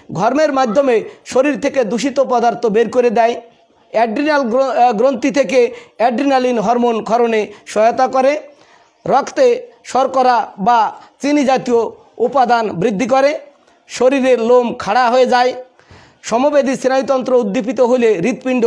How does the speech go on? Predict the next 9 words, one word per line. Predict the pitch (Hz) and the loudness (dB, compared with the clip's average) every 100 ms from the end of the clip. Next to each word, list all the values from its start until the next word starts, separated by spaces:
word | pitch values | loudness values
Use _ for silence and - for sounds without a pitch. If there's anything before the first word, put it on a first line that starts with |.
| 220 | 0
পাকস্থলী, | 226 233 262 262 - 254 240 196 - - - - _ _ - | -2 -2 -4 -4 0 0 0 -4 -10 -20 -20 -20 _ _ 0
পেশি, | 262 - 269 208 - | 2 2 -2 -4 -4
ঘর্মগ্রন্থি, | 180 262 277 233 254 208 226 165 | -2 0 0 2 0 0 -4 -2
কণ্ঠনালী, | 254 277 277 269 233 214 - _ | -2 0 0 0 0 -2 -6 _
চক্ষু | - 285 - - 196 - - | -2 -2 -2 -4 -2 -4 -4
প্রভৃতি | 233 269 285 240 202 - _ _ _ _ _ _ _ _ _ | 0 0 0 -2 -4 -6 _ _ _ _ _ _ _ _ _
অভ্যন্তরীণ | 226 214 294 285 262 247 226 | -4 0 0 2 2 2 0
অঙ্গসমূহ | 254 294 - 247 220 202 208 | 0 -2 0 0 0 -2 -2
তীব্র | 277 269 | -2 0